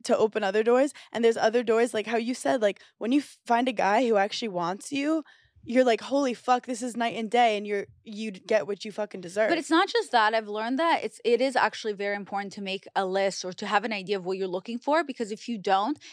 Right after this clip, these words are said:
Speaker 2: and I've been guilty of this, where you will accidentally date anyone. And I think that's me
Speaker 1: Mm.
Speaker 2: when I go on and off of dating. I kinda just date anyone. And if I had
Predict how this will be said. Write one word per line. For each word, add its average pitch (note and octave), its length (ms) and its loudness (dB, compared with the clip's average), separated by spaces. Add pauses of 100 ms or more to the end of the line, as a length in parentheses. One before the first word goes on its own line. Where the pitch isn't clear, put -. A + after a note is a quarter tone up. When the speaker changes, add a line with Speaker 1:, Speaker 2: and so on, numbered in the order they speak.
(140)
Speaker 2:
and G#3+ 120 -6
I've G#3 200 0
been G#3 300 -4 (180)
guilty G#3 320 0
of B3+ 140 2
this, D#4+ 340 0 (260)
where A3+ 180 4
you A#3 240 0
will E4 180 2
accidentally A#3+ 460 0
date G3+ 280 -2 (100)
anyone. G3 460 -4
And G#3 180 -4
I G#3+ 80 -4
think C4 280 0
that's G#3+ 280 2
me A3+ 180 -6
Speaker 1:
Mm. G#3 40 -10
Speaker 2:
when G#3 140 -8
I G#3 80 -8
go G3+ 400 0
on G#3+ 220 2
and G#3+ 120 -4
off G3+ 240 0
of F#3 160 -10
dating. A#3+ 480 0 (340)
I A#3+ 140 4
kinda B3 340 -2
just D4+ 160 -8
date B3 240 -2
anyone. G3+ 540 -2
And G#3 120 -4
if A3 140 -4
I G#3+ 60 4
had G#3 360 0